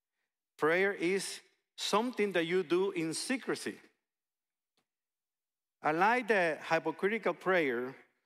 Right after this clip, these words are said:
that Jesus showed to his disciples, now he's telling them that a sincere personal prayer is meant for God to be the audience, the audience of one.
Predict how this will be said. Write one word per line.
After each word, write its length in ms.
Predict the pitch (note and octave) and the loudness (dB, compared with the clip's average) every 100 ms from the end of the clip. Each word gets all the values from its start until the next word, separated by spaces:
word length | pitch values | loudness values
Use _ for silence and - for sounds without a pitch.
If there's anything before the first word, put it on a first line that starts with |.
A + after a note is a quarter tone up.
| _ | _
that 140 | C#3 C3+ | -2 0
Jesus 340 | E3+ E3+ D#3+ | -2 -2 -2
showed 580 | C#3+ - F#3 D3+ A2+ A2+ - _ _ _ _ _ _ _ _ _ _ _ - | -2 0 2 0 -2 -8 -16 _ _ _ _ _ _ _ _ _ _ _ -8
to 80 | D3 | -2
his 140 | D3+ | -2
disciples, 480 | C#3+ F#3+ F3+ C#3 B2+ | 0 2 2 0 -2
now 420 | D#3 F3+ A3 A#3 - - | 0 2 2 -2 -10 -2
he's 180 | F#3 - | -2 2
telling 340 | A3 G#3+ F3 | 0 2 0
them 240 | C#3 G#2+ - - _ _ | -2 -4 -10 -20 _ _
that 160 | D#3 D#3 | 0 2
a 80 | D3+ | 2
sincere 600 | E3 D3+ - G#3 G#3 A#3 | 0 -2 -2 0 2 0
personal 460 | - F#3+ G3+ F#3 | 0 0 2 -2
prayer 600 | F#3 - F3+ C#3 C3+ C#3+ - - _ _ _ _ _ _ _ _ - | -2 0 2 2 0 -2 -8 -20 _ _ _ _ _ _ _ _ -4
is 220 | D#3+ D3+ | -4 -2
meant 460 | C3+ D#3 D3+ C3+ - - _ _ _ | -2 0 0 -2 -10 -20 _ _ _
for 160 | - C3+ | -4 -2
God 380 | B2+ C3 A2+ G2 - _ _ - | 0 0 -2 -6 -20 _ _ -8
to 80 | |
be 240 | A2+ B2 A#2 | -2 -2 -2
the 200 | A#2 A#2+ C3 | -4 -6 -2
audience, 680 | B2+ A2+ F#2+ F2 - - - _ _ _ _ _ | -2 -2 -8 -8 -10 -12 -18 _ _ _ _ _
the 100 | - | -8
audience 400 | - C#3 C3+ C3+ | -2 -2 -2 -4
of 140 | B2 A2 | -6 -4
one. 220 | A2 | -6